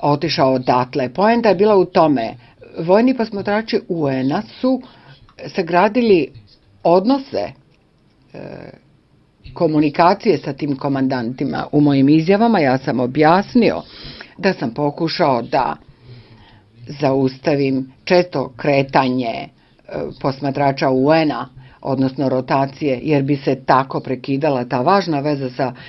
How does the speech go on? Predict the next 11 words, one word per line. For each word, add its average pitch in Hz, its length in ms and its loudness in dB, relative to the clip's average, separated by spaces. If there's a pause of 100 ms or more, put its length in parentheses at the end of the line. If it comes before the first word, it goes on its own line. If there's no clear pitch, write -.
(140)
mjesnim 139 380 0
komandantima. 131 880 0
Da 127 180 4
li 160 100 6
je 196 200 4 (120)
to 202 120 4
odgovor 151 440 6
na 139 100 6
vaše 131 300 4
pitanje? 117 560 -4 (1700)
Tužilac. 127 440 -2